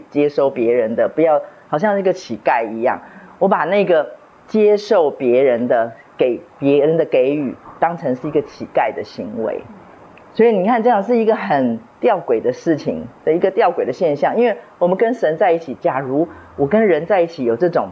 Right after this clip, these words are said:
乞丐心态，我跟神在一起一定也有。就像刚刚如芳来问我说，啊，我只要选这个，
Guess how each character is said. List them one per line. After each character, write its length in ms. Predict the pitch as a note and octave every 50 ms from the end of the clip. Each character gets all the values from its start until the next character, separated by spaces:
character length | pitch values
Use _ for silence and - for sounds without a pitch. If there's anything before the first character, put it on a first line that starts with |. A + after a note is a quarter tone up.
| - -
乞 200 | - - - B2+
丐 220 | - - F3 D#3 C#3
心 220 | - C#3+ C3+ C#3
态， 260 | C#3 E3+ C3+ G2+ - - - - - - - - - - -
我 100 | D3+ D3+
跟 160 | G#3 A3 G#3+
神 240 | G#3+ - D3 C3+ D3
在 140 | - F3 D3+
一 80 | D3+
起 140 | D3+ - -
一 80 | - C3+
定 140 | E3 E3 D3
也 160 | B2 A2 B2+
有。 200 | C3+ - - - - - - - - - - - - - - -
就 100 | - G3+
像 140 | G#3+ G#3 F#3+
刚 100 | G3 F#3+
刚 80 | F#3+ F#3
如 160 | D#3+ D#3 E3
芳 180 | F#3 F3+ F3+
来 140 | E3+ C#3+ C#3+
问 240 | C3+ F#3 F3+ D#3 C3+
我 180 | A2+ F2 - -
说， 140 | - F3+
啊， 80 | - G3+
我 80 | F#3+ F#3
只 80 | E3+
要 80 | D#3+ F3
选 240 | - - C#3 A2+ A#2
这 100 | F#3 F3
个， 160 | D3 C3